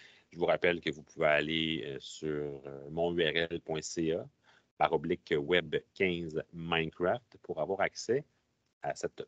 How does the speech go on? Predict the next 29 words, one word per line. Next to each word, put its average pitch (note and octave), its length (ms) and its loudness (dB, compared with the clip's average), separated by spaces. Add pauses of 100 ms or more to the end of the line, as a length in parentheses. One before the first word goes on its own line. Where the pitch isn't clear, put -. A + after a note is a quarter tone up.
présentation-là A2 1120 4
qui - 100 0
regroupe F#2 420 2
en E2 100 0
fait G2+ 120 0
tous B2 140 -4
les F#2+ 180 -2
instruments F2 720 -4
qui - 100 -20
sont D#2+ 160 -8
nécessaires E2+ 480 -2
au E2+ 60 -2
projet. D#2 480 -2 (560)
Euh, C2+ 320 -2
bien F2 220 0
entendu F2 380 -2
qu'on D#2+ 120 -10
peut D#2 140 -6
se - 80 -16
parler, D#2+ 580 0
euh, D2 220 -6
en D#2 160 -6
dehors D2+ 260 -2
de D2+ 80 -6
cette - 180 -10
présentation-là D#2 840 -4
pour, F#2 360 -2
euh, D2+ 180 -4
voir F#2 360 2